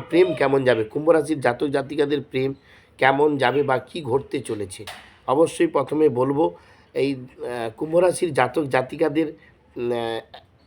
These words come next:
নতুন প্রেমের যোগ আসবে অবশ্যই। কিন্তু, আহ, প্রেমটা হান্ড্রেডের হান্ড্রেড পার্সেন্ট বলবো শুভ।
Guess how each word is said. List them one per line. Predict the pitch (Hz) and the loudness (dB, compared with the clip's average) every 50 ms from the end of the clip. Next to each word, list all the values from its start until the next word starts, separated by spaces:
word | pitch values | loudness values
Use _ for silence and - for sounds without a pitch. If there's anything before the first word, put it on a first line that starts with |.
| _ - - | _ -8 -4
নতুন | 135 139 151 147 - 190 196 170 | -2 -2 0 0 0 0 0 0
প্রেমের | 135 - 156 160 165 170 147 123 | 0 0 2 4 4 4 2 2
যোগ | 120 135 156 147 131 | 2 4 4 6 6
আসবে | 135 127 110 - - 147 156 185 - - - - - - - - | 6 4 4 -2 -4 -2 -2 -2 -2 -8 -20 -20 -20 -20 -20 -8
অবশ্যই। | - 117 120 139 160 - - - 180 175 | -4 -2 2 2 0 0 0 0 0 0
কিন্তু, | 156 143 147 143 143 131 135 160 156 151 156 156 - _ _ _ _ - | 0 0 -4 -4 -4 -4 -2 0 0 0 0 -4 -14 _ _ _ _ -6
আহ, | - 117 117 117 117 117 117 _ - | -4 -2 0 0 0 -2 -4 _ -2
প্রেমটা | - 151 165 165 165 165 165 165 - - 175 175 175 170 - - | 0 2 2 4 2 0 -2 -4 -2 0 2 4 4 2 2 0
হান্ড্রেডের | 127 135 135 147 156 156 165 | -2 -2 -2 -2 -4 -4 -4
হান্ড্রেড | 131 - 120 127 139 139 156 180 165 143 | -8 -6 -6 -6 -4 0 0 0 0 0
পার্সেন্ট | - 143 135 - - 151 143 139 | -2 -2 -2 -2 -4 -4 -4 0
বলবো | 135 135 135 139 143 147 | 0 0 0 4 4 4
শুভ। | - - - - 135 113 - 143 160 | 4 2 -6 -8 -4 2 4 4 4